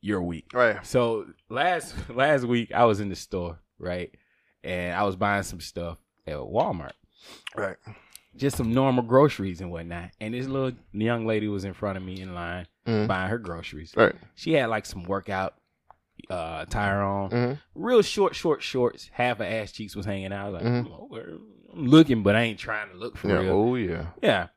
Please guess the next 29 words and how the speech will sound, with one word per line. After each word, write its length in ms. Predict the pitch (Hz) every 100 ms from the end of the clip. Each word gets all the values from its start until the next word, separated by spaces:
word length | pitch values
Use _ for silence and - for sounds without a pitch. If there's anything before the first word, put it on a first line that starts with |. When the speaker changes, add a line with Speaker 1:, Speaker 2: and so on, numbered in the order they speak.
| _ _ -
Speaker 1:
And 100 | 117
so 300 | 117 139 135
she 200 | - 214
had 180 | 196 139
a 60 |
whole 300 | 110 - 175
bunch 220 | 170 185 156
of 80 |
shit 300 | - 214 202 -
she 160 | - 143
was 100 | 143
checking 320 | - 151 143
out. 240 | 190 175 139 - - _ _ _ _
Lady 300 | - 123 131
scans 460 | 127 - 117 131 123
it. 180 | 139 - _ _ _
Her 100 | 95
total 280 | - 123 117
comes 260 | 123 120
up 140 | 120 101
to, 60 |
like, 180 | 104 85
sixty 300 | - 131 -
something 300 | 123 131 123
dollars, 360 | 123 139 135 120
and 100 | 110
she 120 | 127
said, 280 | 113 107 92 - _ _ _ _ _ _
"Uh-uh. 460 | 247 254 294 294